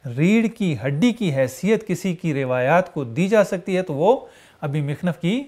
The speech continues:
روایات ہیں۔ لہٰذا چوتھی صدی اس لحاظ سے بہت اہم ہے کہ اس میں بہت زیادہ اہم کتابیں لکھی گئیں۔ اگر ہم پانچویں صدی میں دیکھیں تو پانچویں صدی میں چونکہ شیعہ کی حکومت ایک حد تک ضعیف ہو جاتی ہے تو اب اس میں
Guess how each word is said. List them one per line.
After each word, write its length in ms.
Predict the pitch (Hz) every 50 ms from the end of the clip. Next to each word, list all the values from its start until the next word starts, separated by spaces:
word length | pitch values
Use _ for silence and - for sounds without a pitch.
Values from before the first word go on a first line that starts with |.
| - _ _ _ _ _ _ _ -
روایات 520 | 127 131 120 113 110 107 107 104 - - -
ہیں۔ 80 | 110 - - _ _ - - - - - -
لہٰذا 260 | 165 156 175 190 208 175
چوتھی 320 | - 196 190 185 - 254
صدی 260 | - - 202 196 208
اس 160 | 185 - -
لحاظ 220 | 156 135 143 151 143
سے 240 | - 190 226 277 294 - _ _ _ _ _ _ _ _ _ - 139
بہت 280 | 135 139 170 165 - -
اہم 220 | 170 180 185 185
ہے 80 | 214 214
کہ 100 | - 156
اس 200 | 170 165 - 180
میں 100 | 196 185
بہت 260 | 143 127 160 190 180 185
زیادہ 220 | 151 135 131 165
اہم 260 | 160 143 143 170 170
کتابیں 520 | 160 - 139 - 131 127 123 127 170 208 254 262 - _ _ _ - _ _ _ -
لکھی 340 | 135 143 151 - - 139 110
گئیں۔ 160 | 110 110 107 - _ _ _ _ _ -
اگر 180 | 175 185 233
ہم 120 | 208 214 220 -
پانچویں 320 | - 170 175 170 - 262 240
صدی 200 | - 240 202 233
میں 140 | 226 226 214
دیکھیں 320 | 190 202 190 - 202 196
تو 120 | - 185
پانچویں 360 | 151 - 175 170 170 - 233 226
صدی 300 | - - 175 160 190 175
میں 260 | 160 147 127 110 - - - _ _ _ _ _ _ _ _ _ _ _ _ _ _ _ _ _ _ _ _ _ _
چونکہ 380 | - 160 151 - 185 160 143 127
شیعہ 320 | - - - 151 170 175
کی 120 | 175 - 170
حکومت 580 | 147 147 143 - 147 143 160 151 156 - - -
ایک 260 | 151 151 147 - -
حد 140 | 151 - -
تک 180 | 160 143 123
ضعیف 320 | 120 117 131 170 185 - -
ہو 80 | 185
جاتی 320 | 175 180 170 175 - 180 175
ہے 160 | 156 131 - - _ _ _ - - _ _ -
تو 120 | - -
اب 200 | - 185 202 202 214
اس 160 | 175 - -
میں 220 | 151 160 180 220